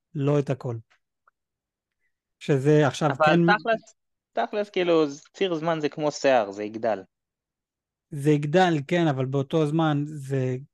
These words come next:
Speaker 1: אנחנו רואים את, כזה אומרים לנו, כל האנשים ש-, אחי, הולכים למות, זה, זה, זה
Speaker 2: כן.
Speaker 1: חיים, זה הכל.
Speaker 2: כן.
Speaker 1: ו-
Speaker 2: עכשיו, השאלה אם הם הולכים למות, או שפשוט הם הולכים לסוף הזמן? כי זה מה
Speaker 1: לא.
Speaker 2: שהבנו מהעונה,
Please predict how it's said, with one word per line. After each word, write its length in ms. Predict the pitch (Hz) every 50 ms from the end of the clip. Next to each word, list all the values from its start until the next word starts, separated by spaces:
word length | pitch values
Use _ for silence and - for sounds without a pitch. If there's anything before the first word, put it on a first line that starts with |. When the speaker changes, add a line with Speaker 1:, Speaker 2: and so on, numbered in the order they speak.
| _ - _ _ _ _ _ -
Speaker 1:
אנחנו 260 | 151 135 - - 147
רואים 200 | 143 156 165 160
את, 60 | 147 139 _ _ - 190 185 175 -
כזה 180 | - 131 127
אומרים 220 | 127 135 151 180 180
לנו, 240 | 160 143 131 120 -
כל 200 | - 151 160 160
האנשים 420 | 147 139 131 - - 160 151 139
ש-, 140 | 139 - - 127 123 117 117 117 _ _ _ _ _ _ _ _ _ _ _ _ _ -
אחי, 260 | - - 170 151 127
הולכים 360 | 123 123 117 117 147 143 139
למות, 360 | 135 139 175 165 139 - - _ -
זה, 320 | 175 143 131 135 131 135
זה, 140 | 127 127 131 117 123 160 170 131
זה 80 | 131 131
Speaker 2:
כן. 100 | - -
Speaker 1:
חיים, 320 | 135 143 160 175 170 147
זה 120 | 127 127 123
הכל. 320 | 117 - 185 185 175 156 135 _ _ _ _ _ _ _ _ _ _ _ _ _ _ _
Speaker 2:
כן. 240 | - - 110 101 104 127
Speaker 1:
ו- 200 | 127 131 151 -
Speaker 2:
עכשיו, 280 | - - 185 165 151
השאלה 420 | 156 - 175 156 156 165 180 185 190
אם 240 | 185 175 156 139
הם 220 | 131 - - 123 123
הולכים 340 | 123 120 120 - - 160 160
למות, 440 | 135 117 110 117 147 185 214 -
או 60 | 180 165
שפשוט 600 | - 143 - - - - - 139 131 _ _ - _ _ _ _ _ _ - -
הם 100 | 123 120
הולכים 460 | 120 117 - - - 151 143 135 127
לסוף 380 | 123 113 - - 123 - -
הזמן? 400 | 110 101 104 101 110 143 147 113 90 87 - _ _ _ _
כי 100 | - 120
זה 80 | 113 131
מה 60 | 151
Speaker 1:
לא. 60 | 160
Speaker 2:
שהבנו 380 | 180 180 - 120 131 135 131 120
מהעונה, 320 | 117 113 113 110 110 120